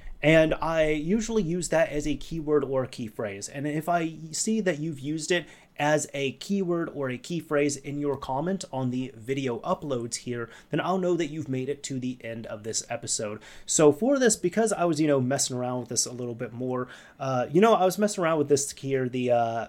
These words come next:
Pico mem card. Uh, but right here, this is a P C B.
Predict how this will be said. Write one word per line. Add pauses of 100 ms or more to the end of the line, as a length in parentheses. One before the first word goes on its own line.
(100)
Pico
mem
card. (280)
Uh,
but
right
here, (180)
this
is
a
P
C
B.